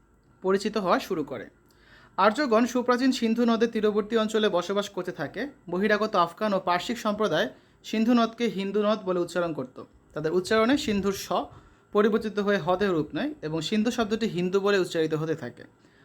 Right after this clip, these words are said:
তাই অনেক গবেষকদের মতে সিন্ধু শব্দ থেকে হিন্দু শব্দের উৎপত্তি এবং সিন্ধু নদের তীরবর্তী লোকদের ধর্মই হিন্দু ধর্ম বলে আখ্যায়িত হয়। সনাতন ধর্ম ক্রমে হিন্দু ধর্ম নামে পরিচিতি লাভ করে, তবে সময়ের অগ্রগতিতে মানব সভ্যতার ক্রমবিকাশের অনুষঙ্গী হিসাবে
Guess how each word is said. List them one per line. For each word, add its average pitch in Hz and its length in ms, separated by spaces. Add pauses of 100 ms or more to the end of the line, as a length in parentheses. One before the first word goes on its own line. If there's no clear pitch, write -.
(120)
তাই 170 140
অনেক 226 200
গবেষকদের 214 440
মতে 233 200
সিন্ধু 220 320
শব্দ 214 240 (100)
থেকে 220 160 (100)
হিন্দু 175 260
শব্দের 170 260
উৎপত্তি 160 380 (480)
এবং 165 160 (100)
সিন্ধু 226 240
নদের 240 240
তীরবর্তী 226 400
লোকদের 190 320
ধর্মই 175 340
হিন্দু 196 220
ধর্ম 202 240
বলে 190 220 (200)
আখ্যায়িত 156 360
হয়। 123 240 (560)
সনাতন 240 460
ধর্ম 262 160 (120)
ক্রমে 233 280
হিন্দু 220 200
ধর্ম 226 180
নামে 220 280
পরিচিতি 214 300
লাভ 156 180 (100)
করে, 165 140 (240)
তবে 165 260
সময়ের 202 320
অগ্রগতিতে 214 420 (120)
মানব 185 240
সভ্যতার 185 380
ক্রমবিকাশের 185 540 (180)
অনুষঙ্গী 214 420
হিসাবে 175 260